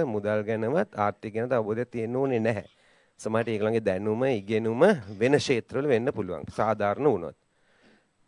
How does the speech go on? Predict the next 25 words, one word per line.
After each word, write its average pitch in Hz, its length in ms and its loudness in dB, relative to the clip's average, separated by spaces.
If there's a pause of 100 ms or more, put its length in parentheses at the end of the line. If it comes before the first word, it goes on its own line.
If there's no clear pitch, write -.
(280)
හැබැයි 160 240 6
එහෙම 190 240 8
කරලා 160 540 6
ඊට 156 280 0
පස්සේ 175 340 6
මුදල් 160 420 12
ඇමති 196 320 8
කෙනෙක් 180 340 6
පත් 151 260 6
කරනවද? 147 600 10 (1300)
ආර්ථිකය 175 580 8
ගැනවත්, 190 460 4 (1300)
මූල්‍ය 190 380 10
ගැනවත් 202 420 8
කිසිම 247 400 4
දැනුමක් 220 380 2
නැති. 175 320 -6 (1160)
කවදාවත් 147 640 4
කරන්නේ 117 300 0
නැති 107 220 -6
වැඩක්. 80 280 -6
ඔය 123 160 0
ව්‍යාපාරිකයෙක් 131 880 0
නම් 143 320 0
ඔබ 127 180 -6